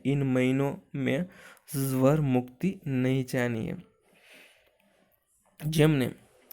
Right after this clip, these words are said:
છેલ્લા છ મહિનાથી,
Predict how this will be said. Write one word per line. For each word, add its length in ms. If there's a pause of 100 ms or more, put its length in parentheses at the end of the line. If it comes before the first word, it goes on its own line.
(180)
છેલ્લા 480 (880)
છ 160
મહિનાથી, 800